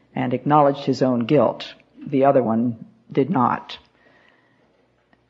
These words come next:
They were both still nailed, as was Jesus. But the response of the one caused Jesus to, to say, "Today you will be with me in paradise."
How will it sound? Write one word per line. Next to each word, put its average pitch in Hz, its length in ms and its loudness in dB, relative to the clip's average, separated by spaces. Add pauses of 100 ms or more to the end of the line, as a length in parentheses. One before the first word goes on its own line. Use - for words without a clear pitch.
(100)
They 139 120 4
were 139 100 2
both 147 520 2
still 143 380 2
nailed, 123 600 2 (440)
as 127 260 0
was 120 140 -6
Jesus. - 640 -2 (840)
But - 480 0
the 135 80 0
response 185 640 4
of 123 100 -2
the 127 80 2
one 120 540 -2 (1400)
caused 131 360 0
Jesus 139 460 -4
to, 120 220 0 (140)
to 127 100 -6
say, 120 580 -2 (100)
"Today 120 400 2
you 120 120 -4
will 120 100 -2
be 123 140 -2
with 123 200 -6
me 120 140 -2
in 110 100 -6
paradise." - 800 -6